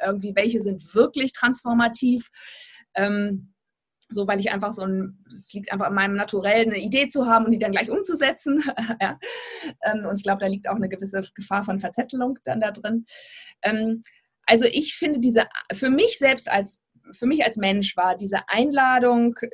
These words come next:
die ich bekommen habe, auch durch einen spirituellen Lehrer, durch Meditation als Praxis, durch ein paar therapeutische Ansätze, ähm, mich selbst,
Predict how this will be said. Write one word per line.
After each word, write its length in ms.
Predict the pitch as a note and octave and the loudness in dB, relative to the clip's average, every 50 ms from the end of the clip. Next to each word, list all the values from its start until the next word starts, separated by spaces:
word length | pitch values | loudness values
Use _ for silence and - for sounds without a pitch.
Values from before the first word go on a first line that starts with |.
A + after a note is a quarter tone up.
| - | -8
die 260 | F#3+ - A3 - - D#4 | -8 -8 -6 -2 -2 -2
ich 220 | D#4 - - - | -2 -2 -10 -8
bekommen 420 | - A3+ - C4 B3 B3+ B3+ C4 | -8 -4 2 2 2 4 4 2
habe, 380 | B3+ A#3+ A#3 A3+ A#3 A#3 - - | 4 4 4 6 6 4 6 4
auch 160 | A3+ A#3 - | 4 2 2
durch 260 | - G#3+ G3+ G3 G3 | 0 -2 -2 -2 -2
einen 140 | G#3 F#3+ F#3+ | -4 -4 -4
spirituellen 580 | F#3+ - - A3 G#3+ G#3 A3+ - F#3+ A3 B3 C4 | -4 -4 -4 -4 -4 -2 -2 0 2 2 2 2
Lehrer, 540 | C4 B3 B3 B3 B3+ A#3+ A#3+ A#3 A#3 A3+ G#3+ | 4 4 4 4 4 4 4 6 6 6 4
durch 280 | G3 F#3 F3+ F3+ - | 2 -2 -4 -4 -4
Meditation 720 | F#3+ G3 A3 A#3 A3+ A#3 A3+ G3 G3+ - B3+ B3+ C#4 C#4 | -2 -2 -2 -2 -2 -4 -4 -4 -4 -4 -2 0 0 0
als 300 | - - G#3+ - - - | 0 -2 -4 -6 -8 -14
Praxis, 720 | - - B3+ B3+ - - - - B3 A#3+ A#3+ A#3 A#3 - - | -10 -8 -8 -6 -6 -8 -2 2 2 4 4 2 0 -2 -6
durch 240 | G3 F#3+ F#3 F#3 | -4 -4 -4 -4
ein 80 | G3 G3 | -8 -8
paar 160 | G3 G3+ G3+ | -6 -6 -8
therapeutische 720 | G3 - G3+ G3 F#3+ - - B3 B3+ D#4+ D#4+ B3 - G#3+ - | -6 -6 -6 -6 -6 -2 -2 -2 -2 -2 -4 -6 -6 -6 -6
Ansätze, 640 | - F#3 F#3 F3+ F3+ F3+ F3 F3 - - A3+ D#4+ - - - - - - - - - A#3 - - | -6 -6 -8 -6 -6 -8 -8 -8 -6 -6 -6 -6 -6 -12 -20 -20 -20 -20 -20 -20 -20 -6 2 4
ähm, 280 | G#3+ A3 A3+ A3+ - _ _ _ - _ _ _ | 4 4 4 0 -4 _ _ _ -20 _ _ _
mich 200 | - A#3+ C#4+ - | 4 4 4 4
selbst, 380 | - B3 B3 C#4 - - - | 6 4 4 4 2 -2 -12